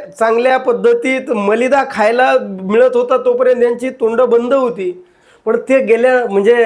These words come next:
हे सगळं झाल्यानंतर आता त्यांना अचानक जाग आली आहे आणि बाळासाहेबांवर बोललेलं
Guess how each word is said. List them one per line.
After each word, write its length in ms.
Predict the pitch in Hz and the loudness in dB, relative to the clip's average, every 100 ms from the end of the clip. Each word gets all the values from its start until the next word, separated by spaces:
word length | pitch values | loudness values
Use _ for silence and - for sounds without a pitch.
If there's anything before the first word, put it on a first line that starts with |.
| 202 | 0
हे 220 | 190 190 214 | 0 0 0
सगळं 360 | 208 190 233 | -2 2 2
झाल्यानंतर 800 | 233 175 196 233 226 226 240 220 | 2 0 0 2 0 0 0 2
आता 320 | 196 190 247 | 2 2 0
त्यांना 320 | 240 233 226 | 0 0 2
अचानक 440 | 220 196 240 240 226 | 0 0 0 2 0
जाग 300 | 202 208 220 | 2 2 2
आली 260 | 208 196 | 0 0
आहे 240 | 160 143 - _ _ | -2 -4 -12 _ _
आणि 140 | 175 | -4
बाळासाहेबांवर 920 | 190 160 165 214 233 233 233 226 233 233 - - | -2 2 4 4 2 0 2 2 2 0 -2 -8
बोललेलं 760 | 180 175 185 208 220 202 156 | -2 0 2 2 2 2 -2